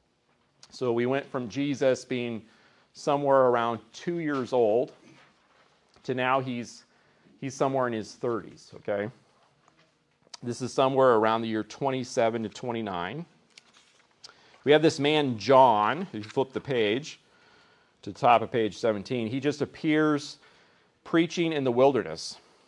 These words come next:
it, which is kind of surprising that Matthew doesn't even tell us who this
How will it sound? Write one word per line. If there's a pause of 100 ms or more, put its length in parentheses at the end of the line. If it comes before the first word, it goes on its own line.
(240)
it,
which
is
kind
of
surprising
that (520)
Matthew
doesn't
even
tell
us
who
this